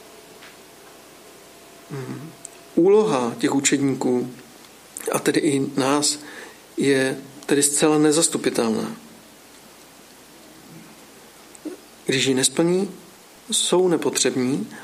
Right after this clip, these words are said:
ale neznamená to, že Bůh je nemiluje. To by si tady každý mohl, eh, přebrat jinak ten text.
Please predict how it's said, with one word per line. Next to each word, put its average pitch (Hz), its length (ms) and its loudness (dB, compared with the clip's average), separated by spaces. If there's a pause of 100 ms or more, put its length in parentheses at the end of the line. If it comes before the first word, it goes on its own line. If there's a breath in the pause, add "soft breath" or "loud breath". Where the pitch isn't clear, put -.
ale 123 180 -2
neznamená 143 500 2
to, 143 120 0
že 139 120 0
Bůh 123 280 -6
je 139 80 0
nemiluje. 117 440 -2 (1200)
To - 100 -4
by 143 80 -2
si - 120 0
tady 147 180 0
každý 143 260 0
mohl, 139 340 0 (580 loud breath)
eh, 131 320 -4 (760)
přebrat 135 400 0
jinak 117 260 -2
ten - 160 -8
text. - 440 -8